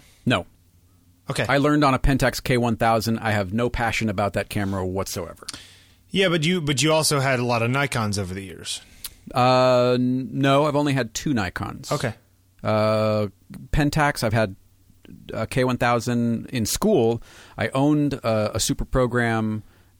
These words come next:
Speaker 1: and then, uh, I had a Nikon film camera, and then I had my D three hundred, and those are the only Nikons I
Speaker 2: I,
Speaker 1: had.
Speaker 2: you know, I think that there's a certain amount of, I mean, I shoot Canon not because I have any particular thing for Canon in the beginning, but because my father had a Canon camera,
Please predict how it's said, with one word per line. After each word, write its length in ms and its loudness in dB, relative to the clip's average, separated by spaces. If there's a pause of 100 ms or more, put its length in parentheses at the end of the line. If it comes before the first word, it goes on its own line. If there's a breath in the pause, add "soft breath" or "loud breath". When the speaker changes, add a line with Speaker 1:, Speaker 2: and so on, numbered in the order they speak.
(100)
Speaker 1:
and 180 -2
then, 600 -4
uh, 320 -2
I 60 -2
had 160 0
a 60 -2
Nikon 600 -2
film 320 -2
camera, 720 -2
and 160 -4
then 100 -4
I 40 -2
had 220 -4
my 160 -4
D 160 -4
three 220 -6
hundred, 380 -6
and 80 -8
those 160 -8
are 40 -8
the 60 -8
only 120 -10
Nikons 440 -8
I 20 -8
Speaker 2:
I, 40 -6
Speaker 1:
had. 280 -10
Speaker 2:
you 100 -2
know, 100 0
I 140 2
think 300 -4
that 160 0
there's 240 2
a 40 0
certain 280 2
amount 360 0
of, 140 0
I 80 0
mean, 160 -2
I 140 0
shoot 320 0
Canon 580 0
not 260 -2
because 360 -2
I 140 0
have 200 0
any 140 0
particular 720 -4
thing 300 -2
for 160 -6
Canon 360 -2
in 100 -2
the 60 -4
beginning, 560 -2 (640 loud breath)
but 480 -4
because 520 0
my 160 0
father 320 2
had 100 2
a 60 -2
Canon 320 -2
camera, 520 -2